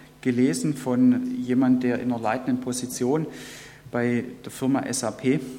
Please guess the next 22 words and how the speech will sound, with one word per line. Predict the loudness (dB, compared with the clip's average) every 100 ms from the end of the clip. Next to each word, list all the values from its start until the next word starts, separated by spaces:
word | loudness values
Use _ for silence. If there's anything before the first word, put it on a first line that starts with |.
| -16 -20 -20 -20 -20 -20 -20 -20 -20 -12
ähm, | -6 -4
angestellt | 2 2 2 -2 0 0 0
ist. | -2 -4 -8 -16 -18 -18 -20 -10
Und | 0 2
er | 2 0
wurde | 4 4 6
mal | 4 4
von | 2 0
einem | 0
Studenten | -2 0 0 0 -2
gefragt, | -4 -2 0 0 0
„Was | 0 2
muss | 0 0
ich | -2
studieren, | -4 -6 -4 -2 0 0
um | 0 0
bei | 0
Ihnen | -2 -2 -2
eine | 0 0 0
Arbeitsstelle | 0 2 0 0 0 0 -4 -10 -18 -20 -20
zu | -8 -2
bekommen?“ | 0 0 0 -2